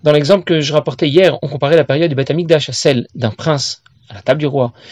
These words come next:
qui doit respecter un protocole, un protocole diplomatique rigoureux, mais au moins il est à table, il est, il est à la table du roi. Le problème, c'est que le moindre écart de comportement, quand on est à la table du roi, est fatal.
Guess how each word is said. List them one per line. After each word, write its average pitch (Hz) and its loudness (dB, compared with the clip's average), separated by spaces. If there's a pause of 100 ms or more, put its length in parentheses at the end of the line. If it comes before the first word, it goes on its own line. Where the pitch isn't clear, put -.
(140)
qui - -8
doit 127 0
respecter 120 -4
un 113 0
protocole, 117 -2
un 107 -6
protocole 120 -4
diplomatique 107 -8
rigoureux, 147 2 (500)
mais 120 4
au 117 6
moins 165 4
il 151 2
est 120 2
à 110 -2
table, 117 -4
il 127 2
est, 117 2 (120)
il 120 -2
est 131 6
à 127 6
la 107 4
table 131 -2
du 135 -6
roi. 110 -8 (580)
Le 143 4
problème, 165 2
c'est 139 -6
que 120 -2
le 120 2
moindre 147 2
écart 143 0
de 131 -4
comportement, 139 -4 (320)
quand - -16
on 120 -2
est 151 0
à 139 2
la 127 -2
table 139 -2
du 127 -4
roi, 170 4
est 123 0
fatal. 156 -2